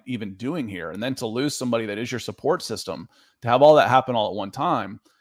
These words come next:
If there's one thing that he said in there that everybody should listen to and take away from is like, "I wish I hadn't tried to do it by myself.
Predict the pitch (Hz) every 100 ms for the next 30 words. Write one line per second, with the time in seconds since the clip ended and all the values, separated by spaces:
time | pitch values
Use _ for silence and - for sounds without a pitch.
0 | _ _ _ _ - 123 131 117 107 117
1 | 139 165 180 165 170 143 107 104 - 113
2 | 117 123 139 139 131 110 101 98 95 -
3 | 113 131 123 123 120 - 101 117 120 120
4 | 98 110 104 98 - 107 95 107 143 -
5 | 104 98 98 95 - 101 104 113 - 117
6 | 104 107 95 113 98 98 98 98 - 95
7 | 92 87 - - 110 _